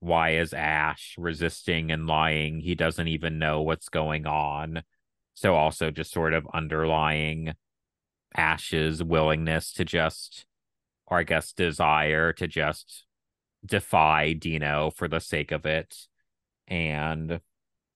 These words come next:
we cut back to the doctor's office. Meredith is essentially just, like, inspecting how Griff is doing,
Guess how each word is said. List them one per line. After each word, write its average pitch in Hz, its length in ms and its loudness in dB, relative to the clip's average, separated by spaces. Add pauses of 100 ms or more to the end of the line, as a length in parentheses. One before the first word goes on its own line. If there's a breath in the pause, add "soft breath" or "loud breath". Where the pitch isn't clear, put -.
(180)
we 104 120 2
cut 107 300 2
back 92 420 0
to 90 320 0
the 90 100 -4
doctor's 107 540 0
office. 98 880 -2 (680)
Meredith 90 600 2
is 92 160 -4
essentially 90 520 0
just, 87 260 -2
like, 85 240 2
inspecting 87 1080 -2 (120)
how 90 180 0
Griff 82 380 -2
is 85 180 -4
doing, 80 760 -2